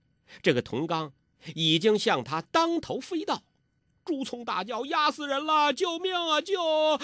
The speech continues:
哎，这个伸扇子在缸中一捞，送入口中，倒转扇柄抵住缸边往外送出，腾的一声，楼板已经被他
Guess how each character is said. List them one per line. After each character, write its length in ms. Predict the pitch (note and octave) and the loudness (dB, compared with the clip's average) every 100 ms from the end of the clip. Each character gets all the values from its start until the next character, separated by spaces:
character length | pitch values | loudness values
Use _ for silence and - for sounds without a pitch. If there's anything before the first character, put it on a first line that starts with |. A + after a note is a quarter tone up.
| D#4+ | -4
哎， 240 | - C#4 C#4+ G3 _ _ _ - | -2 0 -2 -4 _ _ _ -12
这 100 | F2+ | -10
个 80 | |
伸 300 | F#2+ - F#3+ | -8 -4 -2
扇 300 | F#3 G#3 A#2 | -2 -4 -6
子 180 | E2 - _ _ _ | -12 -20 _ _ _
在 200 | F3 A2+ | 0 0
缸 340 | - C4 C4+ | 4 4 4
中 180 | A#3+ B3+ | 0 -2
一 200 | A3 A#2+ | -2 -2
捞， 260 | C#3 G#3 G#3 _ | 0 0 -4 _
送 400 | - - G4 D4 | -10 2 4 4
入 160 | G3 D3 | 2 0
口 300 | - F2+ F#2+ | -2 -6 -4
中， 280 | G3 G#3+ F3 - _ | -2 -2 -4 -10 _
倒 320 | D#4 A#3 C#3 | 4 6 4
转 300 | B2 A2 D3 | 2 2 2
扇 360 | - D#4 D#3 G#2+ | 2 2 4 0
柄 400 | G#2+ F#2 C#3 D3+ C3+ _ | 0 0 0 -2 -10 _
抵 240 | A#2+ F#2+ | -6 -4
住 180 | G2+ C3+ | -4 -6
缸 280 | D#3+ F3 E3+ | -2 -2 0
边 260 | D#3+ D#3 | 0 0
往 220 | A2+ E2 G#2+ | -2 -2 2
外 120 | D3 | 2
送 300 | - B3+ A#2+ | 0 -2 -2
出， 220 | - G3+ | -2 -6
腾 340 | - - G4 | 0 4 6
的 100 | F#4+ | 4
一 120 | A#3+ F3 | 0 4
声， 200 | E3 D#3+ _ _ _ _ _ _ _ _ | 4 2 _ _ _ _ _ _ _ _
楼 260 | E2 C3+ D4+ | 0 4 6
板 300 | F#3+ A#2+ - _ _ _ _ _ | 8 6 4 _ _ _ _ _
已 200 | A#2 C3 C3+ | -4 -2 4
经 180 | D3 | 4
被 140 | A#2 G#2 | 4 -2
他 160 | - | -2